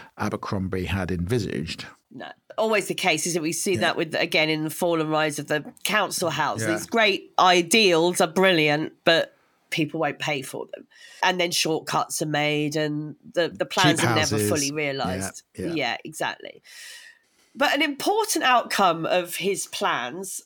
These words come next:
Speaker 2: was through, now bear with me, John, 'cause this is gonna sound boring, but I think it's interesting,
Speaker 1: <laughs>
Speaker 2: was through the Town and Country Planning Act of nineteen forty-seven. And this was a game changer for the Green Belt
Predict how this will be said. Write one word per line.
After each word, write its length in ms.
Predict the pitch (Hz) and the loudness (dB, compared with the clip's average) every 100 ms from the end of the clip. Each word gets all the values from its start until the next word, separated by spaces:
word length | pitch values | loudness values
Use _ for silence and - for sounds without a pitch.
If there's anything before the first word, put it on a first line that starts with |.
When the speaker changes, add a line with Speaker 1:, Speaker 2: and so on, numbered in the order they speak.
| _ - | _ -4
Speaker 2:
was 360 | 202 190 190 | -2 0 -2
through, 360 | - 233 233 220 | -4 -2 0 2
now 280 | 214 208 - | 2 2 4
bear 180 | 269 254 | 4 4
with 120 | 226 | 4
me, 120 | 175 | 2
John, 240 | 170 165 165 | 4 0 0
'cause 100 | - | -2
this 160 | 180 | -2
is 60 | - | 0
gonna 180 | 214 196 | 2 2
sound 380 | - 233 202 | 2 2 2
boring, 380 | 180 160 131 110 | 2 2 2 0
but 100 | - | 2
I 160 | - 247 | 4 4
think 240 | 240 165 | 2 -4
it's 140 | 143 156 | -2 -4
interesting, 480 | 135 - - - - | -4 -6 -6 -4 -4
Speaker 1:
<laughs> 640 | - - - - - - | -4 -8 -10 -8 -8 -6
Speaker 2:
was 140 | 202 | -4
through 180 | - 247 | -2 -2
the 120 | 220 | 0
Town 420 | 233 - 277 311 311 | -2 2 4 4 2
and 120 | 294 | 0
Country 500 | 262 247 - 247 226 | 2 2 2 0 0
Planning 600 | - 233 220 220 190 170 | -2 0 2 2 0 0
Act 460 | 143 - - - - | -2 -4 -10 -10 -6
of 120 | 185 | -4
nineteen 480 | 190 185 185 - 180 | -2 -2 -2 -6 -6
forty-seven. 880 | 190 175 - 175 196 165 - 95 120 | -4 -6 -6 -4 -2 -2 -4 -6 -4
And 160 | 233 | 0
this 140 | 381 403 | 2 2
was 100 | 320 | 2
a 80 | 330 | 0
game 460 | 185 262 254 262 | 2 2 4 2
changer 460 | 226 196 170 151 151 | 2 2 0 0 -2
for 100 | - | -2
the 100 | 160 | -4
Green 360 | 156 208 190 151 | -2 -2 -2 -2
Belt 360 | 127 107 - | -4 -4 -8